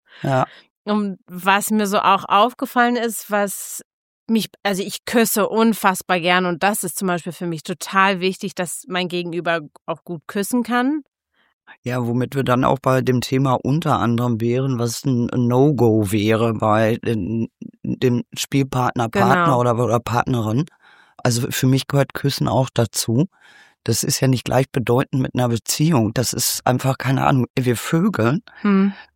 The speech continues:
Speaker 1: Es gibt welche, die grenzen das ab und sagen, "Ja, ich vögel mit dir, aber ich küsse nicht." Und da, da, da, ich find, da fehlt was.
Speaker 2: Ja,
Speaker 1: Das
Speaker 2: voll.
Speaker 1: gehört dazu.
Speaker 2: Voll.
Speaker 1: Und, äh, da, wie die einen Strich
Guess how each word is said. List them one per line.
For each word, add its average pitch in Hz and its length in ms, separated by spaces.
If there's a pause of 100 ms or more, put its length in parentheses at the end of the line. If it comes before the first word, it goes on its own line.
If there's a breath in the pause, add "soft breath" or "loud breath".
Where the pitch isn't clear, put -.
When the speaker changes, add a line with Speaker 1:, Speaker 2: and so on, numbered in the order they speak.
(460)
Speaker 1:
Es 127 100
gibt - 200
welche, 147 320
die 131 140
grenzen 143 560
das 131 200
ab - 220
und 165 160
sagen, 151 400
"Ja, 123 400
ich - 160
vögel 135 240
mit 160 220
dir, 180 220
aber 139 140
ich - 140
küsse 202 320
nicht." 113 300
Und 127 340
da, 143 160
da, 127 160
da, 120 160
ich - 140
find, 151 200
da 123 100
fehlt 170 440
was. - 260 (140 soft breath)
Speaker 2:
Ja, 220 300
Speaker 1:
Das 143 100
Speaker 2:
voll. 226 120
Speaker 1:
gehört 170 280
dazu. 190 480
Speaker 2:
Voll. 208 400 (840 loud breath)
Speaker 1:
Und, 143 260
äh, 131 60 (100)
da, 131 400
wie 131 300
die 160 160
einen - 180
Strich - 400